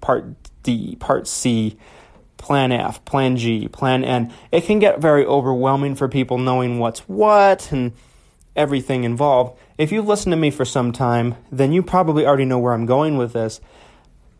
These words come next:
It's very, very simple to me that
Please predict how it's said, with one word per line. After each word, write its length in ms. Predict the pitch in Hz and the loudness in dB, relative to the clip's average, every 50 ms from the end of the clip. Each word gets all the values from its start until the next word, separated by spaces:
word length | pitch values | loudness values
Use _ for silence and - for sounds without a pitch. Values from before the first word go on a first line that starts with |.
| _ _ _ _ _ | _ _ _ _ _
It's 200 | - 170 160 - | 0 0 0 0
very, 340 | - 147 156 196 220 240 254 | -2 2 4 4 6 6 4
very 300 | 240 196 208 202 190 165 | 4 4 4 4 4 2
simple 360 | - - - 175 147 - - - | 2 0 -2 -2 -2 -4 -6 -10
to 120 | - - | -10 -10
me 240 | - - - - 139 - - _ _ _ _ - - - _ _ _ _ _ _ _ - 214 | -12 -12 -14 -16 -20 -20 -20 _ _ _ _ -20 -20 -20 _ _ _ _ _ _ _ -12 -6
that 420 | 156 143 156 147 147 143 - 147 | 0 2 2 4 4 2 0 -2